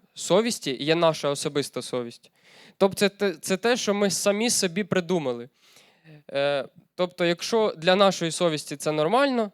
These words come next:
значить, нас ніхто не осудить. Коли нам совість дозволяє зробити якийсь недогріх, чи, може, гріх, і ми думаємо, що це правильно, тому що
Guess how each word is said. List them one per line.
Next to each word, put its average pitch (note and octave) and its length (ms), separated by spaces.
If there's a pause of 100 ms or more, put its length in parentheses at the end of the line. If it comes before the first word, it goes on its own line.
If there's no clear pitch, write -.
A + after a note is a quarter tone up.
(120)
значить, A3 560
нас F#3 260
ніхто E3 280
не D#3+ 100
осудить. C3+ 520 (760)
Коли G3 260
нам F#3 220
совість D#3+ 420
дозволяє D3+ 720 (800)
зробити E3 560
якийсь E3 540
недогріх, E3 960 (420)
чи, - 140
може, E3+ 300
гріх, F#3 400 (260)
і F#3 340
ми F3 200
думаємо, F#3+ 460
що E3 140
це - 140
правильно, D#3+ 460
тому D#3 240
що D#3+ 280